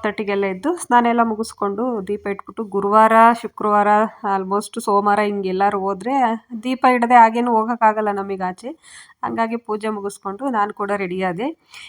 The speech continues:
ಯಾಕೆಂದ್ರೆ ಇಲ್ಲೇನೆ ರೆಡಿಯಾಗಿ ಹೋಗ್ಬೇಕಿತ್ತು, ಮತ್ತೆ ಅಲ್ಲಿ ಹೋಗಿ ರೆಡಿ ಆಗೋಕ್ಕೆ ನಮಗೆ ಟೈಮ್ ಸಿಗಲ್ಲ. ಯಾಕೆಂದ್ರೆ ಹಾಸನ-, ನಾವು ಹಾಸನ್ಗೆ ಹೋಗೋಷ್ಟ್ರೊಳಗೆ ಒಂದು ಲೆವೆನ್ ತರ್ಟಿ ಆಗೋಗ್ಬಿಡುತ್ತೆ. ಹಂಗಾಗಿ ಅಲ್ಲಿ ಹೋಗೋಷ್ಟ್ರೊಳಗೆ ಗೃಹಪ್ರವೇಶ, ಸತ್ಯನಾರಾಯಣ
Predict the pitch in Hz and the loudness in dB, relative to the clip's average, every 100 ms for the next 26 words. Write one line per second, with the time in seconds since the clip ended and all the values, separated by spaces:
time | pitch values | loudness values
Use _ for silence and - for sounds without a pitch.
0 | - - 240 233 233 226 233 240 226 214 | -16 -4 0 2 2 4 4 4 4 2
1 | 226 220 226 208 214 - 208 262 254 202 | 2 2 0 0 -4 -6 -8 -4 -2 -2
2 | _ 240 233 226 220 214 214 196 202 196 | _ 0 2 2 0 0 -2 0 0 -2
3 | 185 214 202 202 190 190 190 196 180 175 | -4 -6 -6 -6 -6 -8 -8 -8 -6 -4
4 | 233 233 - 208 208 208 196 190 208 196 | -2 -2 -4 -4 0 2 2 0 -2 2
5 | 180 190 220 196 190 196 196 - 185 202 | 4 2 -2 -4 -2 -2 -6 -6 -8 -6
6 | 285 226 202 202 202 202 _ _ _ 202 | -6 -4 -4 0 0 -2 _ _ _ -2
7 | 202 208 208 202 208 196 185 196 185 185 | 0 -2 -2 -6 -2 -2 -2 -4 -6 -8
8 | 175 - 240 - - - - _ 214 214 | -8 -8 -10 -10 -20 -20 -20 _ -4 2
9 | 220 220 214 214 208 202 208 - 202 202 | 2 4 2 2 0 0 -4 -4 -4 -2
10 | 208 196 196 202 196 202 - 202 196 196 | -4 -2 -2 -2 -2 -4 -2 0 0 -2
11 | 196 208 202 | -4 -2 -2